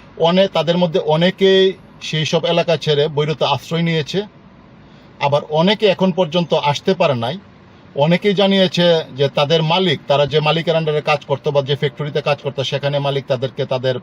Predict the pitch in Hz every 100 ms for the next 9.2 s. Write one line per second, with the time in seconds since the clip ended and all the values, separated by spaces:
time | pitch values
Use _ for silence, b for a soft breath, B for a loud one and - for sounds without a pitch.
0 | - 147 151 135 143 127 135 147 131 120
1 | 98 104 123 113 135 165 139 110 98 85
2 | - B B B B 135 143 151 147 135
3 | 151 170 175 165 147 151 165 156 - 214
4 | 226 - - 156 139 156 151 - 180 180
5 | 165 160 147 143 127 117 110 139 131 123
6 | 120 - 196 - 165 131 131 113 107 135
7 | 139 160 160 151 143 160 190 131 95 B
8 | B B 123 151 165 151 127 143 196 196
9 | 170 120